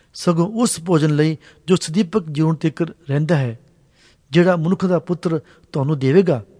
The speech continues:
ਕਿਉਂਕਿ ਪਿਤਾ ਪਰਮੇਸ਼ਰ ਨੇ ਉਸ ਉੱਤੇ ਮੋਹਰ ਕਰ ਦਿੱਤੀ ਹੈ।" ਤਾਂ ਉਹਨਾਂ ਉਸ ਨੂੰ ਆਖਿਆ ਕਿ ਪਰਮੇਸ਼ਰ ਦੇ ਕੰਮ ਦੇ ਕਰਨ ਨੂੰ ਅਸੀਂ ਕੀ ਕਰੀਏ?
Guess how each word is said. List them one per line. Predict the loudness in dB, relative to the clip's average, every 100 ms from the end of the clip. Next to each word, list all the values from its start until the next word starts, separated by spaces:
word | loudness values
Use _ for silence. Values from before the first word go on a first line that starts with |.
| _ _ _ _ _
ਕਿਉਂਕਿ | 0 2 0
ਪਿਤਾ | -2 0 -2 -2 _ -4
ਪਰਮੇਸ਼ਰ | 0 2 2 2
ਨੇ | 0
ਉਸ | 0 -2 0
ਉੱਤੇ | -2 -2 -4 -8 _ 0
ਮੋਹਰ | 4 4
ਕਰ | 2 -4
ਦਿੱਤੀ | -4 -4 -4
ਹੈ।" | -4 -8 -14 _ _ _ _ _ _ _ _ _ _
ਤਾਂ | -8
ਉਹਨਾਂ | -2 2 2
ਉਸ | 2 0
ਨੂੰ | -2
ਆਖਿਆ | -2 -2 -4 -4 _ _ -6
ਕਿ | -4
ਪਰਮੇਸ਼ਰ | -2 0 0 2 4
ਦੇ | 2 2
ਕੰਮ | 0 0 2
ਦੇ | 0
ਕਰਨ | 0 2 2
ਨੂੰ | 2 0 -6 -8 -4
ਅਸੀਂ | -2 -2
ਕੀ | -2 0
ਕਰੀਏ? | 0 0 -4